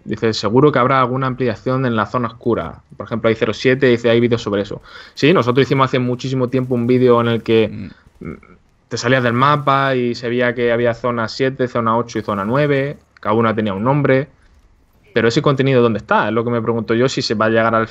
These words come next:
Speaker 1: en el último D L C, que tendrá que llegar, porque si ya no llega en el último D L C, mm, ¿qué hacemos? Porque también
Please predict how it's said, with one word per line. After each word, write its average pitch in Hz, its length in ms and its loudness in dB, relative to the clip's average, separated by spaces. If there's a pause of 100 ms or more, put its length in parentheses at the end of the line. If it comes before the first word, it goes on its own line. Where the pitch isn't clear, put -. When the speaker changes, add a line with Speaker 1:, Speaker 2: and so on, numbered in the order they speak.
Speaker 1:
en 110 140 -4
el 110 100 -4
último 110 280 -2
D 101 60 0
L 104 80 -4
C, 170 260 4
que 147 80 2
tendrá 107 260 -2
que 107 100 -2
llegar, 120 240 0
porque 107 220 -2
si - 100 -8
ya 110 120 -2
no 117 80 0
llega 117 180 0
en 113 80 -2
el 113 80 -2
último 113 320 -2
D 110 60 0
L 107 120 -2
C, 139 460 2 (580)
mm, 101 320 -8
¿qué - 80 -4
hacemos? 165 280 0
Porque 110 180 0
también 135 380 0